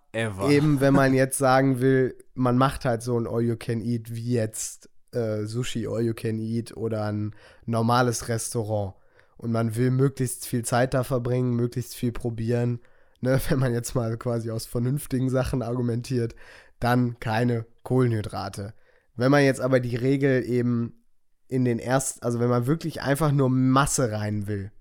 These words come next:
Speaker 2: du willst einfach wirklich nur die größtmöglichste Menge reinbuttern, dann, äh, in der ersten Zeit eben auch wirklich was, was man wegatmen kann, was man, äh, und am besten halt dann dazu auch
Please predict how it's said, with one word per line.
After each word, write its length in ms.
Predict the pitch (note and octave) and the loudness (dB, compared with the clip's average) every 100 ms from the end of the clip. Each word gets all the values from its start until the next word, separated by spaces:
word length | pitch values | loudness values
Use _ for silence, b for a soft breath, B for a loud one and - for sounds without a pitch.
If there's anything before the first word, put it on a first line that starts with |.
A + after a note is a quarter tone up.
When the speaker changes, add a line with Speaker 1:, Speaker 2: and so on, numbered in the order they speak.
| - | -10
Speaker 2:
du 80 | A2+ | -4
willst 200 | B2 - | -4 -4
einfach 440 | B2 C#3+ D3 C3 | -2 -2 0 -4
wirklich 360 | C3 C3 C3 A#2+ | -4 -4 -6 -4
nur 180 | C3 B2+ | 0 0
die 160 | A#2+ | -2
größtmöglichste 840 | A#2+ B2+ C3+ C3+ C#3 C3 A#2+ A#2 B2 | -4 0 -2 0 -2 -2 -2 -8 -6
Menge 340 | A#2 A#2 A2+ | -2 -2 -2
reinbuttern, 680 | G#2+ A2 A2+ G#2+ G2+ G#2 G#2 b b b b b - | -4 -4 -4 -6 -8 -10 -10 b b b b b 0
dann, 380 | B2 C#3 D3+ - - _ | 4 6 4 0 -18 _
äh, 300 | B2+ C3+ C3+ | 0 4 4
in 180 | - C3 | 2 0
der 140 | B2+ G#2+ | 0 2
ersten 440 | B2 C3 - B2+ | 0 0 -4 -6
Zeit 460 | - A#2 A#2 A#2+ - | -4 -2 0 0 -4
eben 560 | - A#2 A2+ A2+ B2 _ - | -4 -2 0 -2 -4 _ -12
auch 460 | G#2+ A2+ A2+ - A#2 | -4 -2 -2 -6 -6
wirklich 380 | A#2+ A#2+ A#2 | -6 -4 -6
was, 260 | A2 G#2+ - | -4 -4 -6
was 140 | A2 | -8
man 180 | A#2+ A2 | -4 -4
wegatmen 560 | G#2+ A2+ G#2 G#2+ G#2 G2+ | -4 -4 -6 -8 -6 -6
kann, 320 | G#2+ G#2 G2+ - b b b A2 | -4 -4 -6 -10 b b b -4
was 240 | A2 - | -4 -2
man, 360 | A#2 A2+ A2+ G#2+ | -2 0 0 -4
äh, 340 | - A2+ A2 G#2+ - _ - _ - | -4 -2 0 -2 -8 _ -20 _ -8
und 240 | B2 A#2+ | -4 -2
am 140 | A2+ | 0
besten 420 | A2+ C3 - C3+ B2 | 0 0 0 0 2
halt 240 | B2 A#2 | 2 0
dann 300 | A#2+ A#2 A#2 | 0 0 0
dazu 540 | A2+ A2 - C3+ C3+ C#3+ | -2 -4 -6 -2 0 0
auch 300 | B2 - | -2 -6